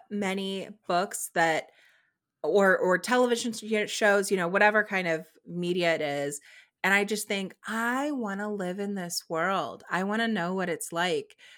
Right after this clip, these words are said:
So then to see those reader insert fictions that people write, it's so fun to be like,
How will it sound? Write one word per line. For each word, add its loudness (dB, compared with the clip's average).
So 0
then 0
to -4
see -2
those 2
reader 0
insert -2
fictions -4
that 0
people -2
write, 4
it's -2
so 4
fun 4
to -8
be 0
like, 0